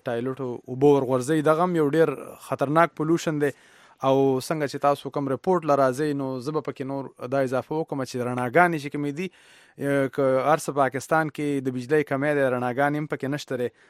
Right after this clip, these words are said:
خلک، اه، چې په خپل جنریټر کومه بجلي لګوي، نو هغه ډېره په هغه باندې د هغې بټن باندې او ازادۍ. خو کله چې بیا بجلي راشي، نو بیا هغه ټایم کې د بجلۍ، اه، بټن بندولو ته دغه نه کوي، یاره داسې م-، بس بجلي راغلې ده،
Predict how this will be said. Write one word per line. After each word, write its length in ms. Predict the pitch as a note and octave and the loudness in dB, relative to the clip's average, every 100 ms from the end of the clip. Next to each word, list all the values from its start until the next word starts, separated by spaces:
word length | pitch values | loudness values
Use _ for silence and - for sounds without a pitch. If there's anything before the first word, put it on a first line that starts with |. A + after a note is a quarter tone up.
| _ - | _ -8
خلک، 260 | C#3 C#3 C3+ - | -2 -2 -4 -6
اه، 320 | C#3+ C3 B2+ B2 _ - | -4 -2 -2 -4 _ -18
چې 60 | B2+ | -8
په 40 | B2+ | -8
خپل 180 | - D3+ C#3 | -4 -4 -2
جنریټر 360 | C3 C3+ C#3 D#3 | -2 -2 -4 -4
کومه 160 | D3+ C#3+ C3 | -2 -2 -2
بجلي 260 | B2 C3+ D3+ | -4 -2 0
لګوي، 340 | C#3 C#3+ D#3 | 2 0 0
نو 80 | C3+ B2+ | 0 0
هغه 160 | C3+ C3+ B2+ | 0 0 -2
ډېره 160 | D3 C#3 C3 | -2 -2 0
په 40 | B2 | -2
هغه 120 | B2 C#3+ | -2 -2
باندې 200 | C3+ B2+ B2 - | -2 -2 -6 -6
د 40 | B2+ | -6
هغې 140 | B2 C3 | -4 -4
بټن 220 | B2 C#3+ C3+ B2 | -4 -6 -6 -4
باندې 240 | A#2+ C#3+ C#3 | -4 -2 -2
او 120 | B2 | -4
ازادۍ. 360 | A#2 B2 B2 F3 - - - - | -4 -4 -2 -4 -4 -20 -20 -10
خو 60 | C3+ F3 | 2 8
کله 120 | E3+ | 8
چې 180 | D3+ D3+ | 6 6
بیا 80 | E3 D3+ | 6 6
بجلي 240 | D3 D#3+ F3+ | 4 6 10
راشي، 260 | G3+ G3 D#3 | 8 6 2
نو 40 | C#3 | 4
بیا 80 | D3+ D3 | 6 6
هغه 100 | C#3 | 4
ټایم 120 | E3 C#3+ | 0 -2
کې 60 | C3+ | -2
د 20 | B2+ | -4
بجلۍ، 320 | B2 C3+ D3 C#3+ C3 | -2 0 2 0 -2
اه، 560 | - _ _ - B2 B2 A#2+ | -8 _ _ -14 -8 -4 -2
بټن 320 | B2 D#3 D3 C3 | -2 -2 0 0
بندولو 460 | B2+ C3 D3 C3+ | 0 2 0 0
ته 180 | C3+ C3 B2 | 0 0 -2
دغه 140 | B2+ | -2
نه 100 | D#3 D3+ | -4 -2
کوي، 160 | C3+ C3 | 0 0
یاره 160 | C#3 C3+ | 2 0
داسې 120 | C#3 | -2
م-، 180 | C3 A#2 | -6 -6
بس 180 | A2+ G#2+ | -8 -10
بجلي 240 | A#2 A#2+ B2 | -8 -4 -2
راغلې 260 | A#2 B2 | -2 -4
ده، 60 | A2+ | -4